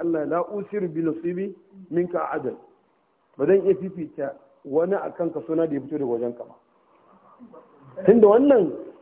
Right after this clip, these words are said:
so yake daidai da ka sa bakin ka ɗin nan, ni ma in ɗora nawa. Yanzu ga, amma aka ba da tijan nan a hannu, a bakin da tije na ɗora. A ba ni dama, ya Annabi Allah, kana abin nan. قال ce, "فَتَلَّهُ رسول صلى الله عليه وسلم بيده."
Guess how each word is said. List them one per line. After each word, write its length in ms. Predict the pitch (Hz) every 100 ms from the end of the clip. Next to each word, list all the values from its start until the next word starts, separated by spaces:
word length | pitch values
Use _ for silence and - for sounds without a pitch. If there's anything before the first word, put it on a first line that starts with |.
| _ -
so 80 | 220
yake 280 | 220 220 180
daidai 320 | 208 254 277
da 80 | 262
ka 100 | 190
sa 120 | 214 190
bakin 340 | 147 - 170
ka 100 | 165
ɗin 200 | 156 135
nan, 100 | 131
ni 60 | 151
ma 120 | 165
in 60 | 156
ɗora 240 | 147 139
nawa. 200 | 117 110 - - _ - - - _ - -
Yanzu 280 | 175 226
ga, 100 | 247
amma 240 | 214 214 247
aka 160 | 294 269
ba 160 | 240
da 80 | 196
tijan 320 | 175 180 196
nan 200 | 196 160 -
a 80 | 160
hannu, 220 | 208 220
a 60 | 170
bakin 280 | 170 165
da 80 | 170
tije 280 | - 139 135
na 80 | 139
ɗora. 260 | 160 151 - - - - - - - - - -
A 120 | -
ba 300 | - 220 262 262
ni 120 | 214
dama, 300 | 196 202 196
ya 100 | 202
Annabi 280 | 175 175 180
Allah, 220 | 180 165 -
kana 320 | 226 240 208
abin 320 | 156 156 269
nan. 240 | 262 165 - - _ _ _ _ _ _ _ _ _ _ _ -
قال 300 | 190 208 -
ce, 80 | 185
"فَتَلَّهُ 600 | 170 160 190 208 208 170 180
رسول 320 | 180 156 175 160
صلى 80 |
الله 0 |
عليه 0 |
وسلم 220 | 180 170 151
بيده." 320 | 147 139